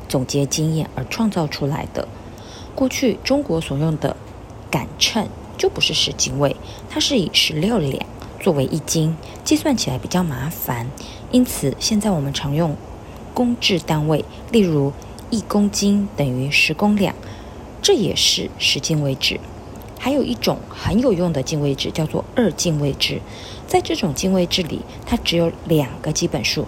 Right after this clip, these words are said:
零和一。这就是说，只要找到两种稳定状态的元件，就能用来表示二进位制的数。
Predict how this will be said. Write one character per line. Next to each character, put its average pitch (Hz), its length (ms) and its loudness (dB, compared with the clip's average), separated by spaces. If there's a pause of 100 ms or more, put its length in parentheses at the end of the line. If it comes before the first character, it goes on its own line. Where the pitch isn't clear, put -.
(120)
零 131 240 0 (160)
和 170 160 0 (260)
一。 220 200 0 (680)
这 269 120 2
就 262 120 2
是 254 140 2
说， 220 340 2
只 - 140 0
要 185 160 2
找 135 160 -2
到 165 180 0 (120)
两 156 320 0
种 226 260 2
稳 156 140 2 (120)
定 156 240 0
状 160 200 -2
态 - 120 -4
的 131 120 -2
元 123 240 -4
件， 156 180 -2 (260)
就 196 120 2
能 139 260 0 (380)
用 254 240 2
来 127 140 -2
表 - 180 -4
示 - 260 2 (140)
二 208 140 2
进 156 220 -2
位 135 140 2
制 - 160 -2
的 - 140 -6
数。 - 240 -2